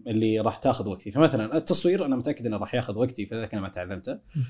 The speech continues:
Speaker 1: فذاك انتقلت إن أنا أسوي قوالب جاهزة، فكل الشروحات اللي أنت تشوفونها هي قوالب جاهزة ترى يعني، من ألفين وثلاثة عشر، ألفين وأربعة عشر كذا قوالب جاهزة وأسويها وأنشرها يعني. بس ما، يعني البس-، إيه، شوف،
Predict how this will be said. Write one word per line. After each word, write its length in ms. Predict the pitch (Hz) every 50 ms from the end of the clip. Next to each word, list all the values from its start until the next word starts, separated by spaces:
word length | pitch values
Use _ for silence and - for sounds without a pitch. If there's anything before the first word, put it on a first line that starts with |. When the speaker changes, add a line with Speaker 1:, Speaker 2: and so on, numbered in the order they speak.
| - - -
Speaker 1:
فذاك 320 | _ 131 123 135 131 -
انتقلت 420 | 123 107 123 120 - 139 120 - -
إن 80 | 110
أنا 640 | 104 104 104 104 101 101 101 98 - 104 101 92 92
أسوي 220 | 95 - - 127 117
قوالب 360 | 117 - 120 113 104 101 92
جاهزة، 300 | - 101 80 76 - 95
فكل 240 | - - - 196 202
الشروحات 380 | 190 - 156 139 139 143 139
اللي 100 | - 123
أنت 100 | 107 101
تشوفونها 380 | 110 - - 120 120 175 160 127
هي 80 | 120
قوالب 360 | 117 113 - 131 127 113 110 107
جاهزة 280 | 120 113 98 - 113
ترى 180 | - - - - - - -
يعني، 200 | - - - _ _ _ - - _ _ -
من 160 | 107 107 101
ألفين 380 | 98 98 98 113 110 107 104 101
وثلاثة 720 | 98 98 95 95 95 92 92 92 92 98 104 104 - 139
عشر، 160 | 131 120 113
ألفين 160 | 98 - 101
وأربعة 260 | 95 90 95 - 135 135
عشر 160 | 135 131 120
كذا 180 | 120 117 107
قوالب 340 | 104 107 - 113 104 95 92
جاهزة 440 | 92 - 117 104 117 123 170 247 - - _ _ _ _ _ -
وأسويها 560 | 226 226 220 247 214 - 165 135 143 165 185
وأنشرها 500 | 208 262 269 220 - - 208 208 - -
يعني. 220 | - - - 269
بس 340 | 269 - - - - - - -
ما، 200 | 175 170 165 - - - - - - 151
يعني 300 | 151 147 123 127 143 151
البس-، 340 | 156 143 135 175 - - -
إيه، 140 | 202 185 185
شوف، 480 | 185 - 208 - - - - - -